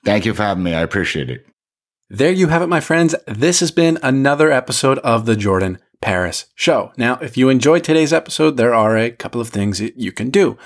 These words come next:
Speaker 2: Number one is, of course, share with your friends and family. I think that they would really appreciate it. Number two, we have a free community, a censor-free community on Telegram.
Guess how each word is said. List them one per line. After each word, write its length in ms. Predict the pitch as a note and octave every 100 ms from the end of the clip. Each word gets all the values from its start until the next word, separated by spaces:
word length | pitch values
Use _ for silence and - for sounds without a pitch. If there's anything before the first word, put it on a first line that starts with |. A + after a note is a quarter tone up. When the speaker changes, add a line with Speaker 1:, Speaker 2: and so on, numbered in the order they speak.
| - _ _
Speaker 2:
Number 180 | C#3 C3
one 300 | B2+ E3+ D#3
is, 180 | C3 A2+
of 100 | -
course, 320 | B2+ B2 -
share 420 | - - A2 A#2+ -
with 240 | G#2+ G2+
your 80 | F2+
friends 460 | E2 A2 G#2 G2+ -
and 120 | G2+ F2
family. 320 | G2 F#2+ G#2
I 60 | A2
think 180 | G#2 G2+
that 140 | F#2
they 100 | F#2+
would 200 | F#2 F2+
really 260 | G2 F#2+ -
appreciate 580 | - - C#3 B2 A2+ G#2+
it. 140 | A#2+ - - _ _
Number 160 | - C#3+
two, 600 | - - A#3 G3 C3 C#3 _ _ _ -
we 160 | E3+
have 220 | E3+ E3+
a 280 | D#3 D3+ C#3+ _ _
free 440 | - D#3+ E3+ F3 -
community, 600 | D3+ D3+ D#3+ A2 G2+ B2 _ _ -
a 120 | C3
censor-free 840 | A#2 - - F#3 F#3 E3+ - D3+ C#3+
community 680 | - C3 C3+ B2 - F#2+ G#2 - - _ -
on 380 | A#2 A#2+ B2+ B2+ _ -
Telegram. 680 | - E3 D3+ G2+ D2 -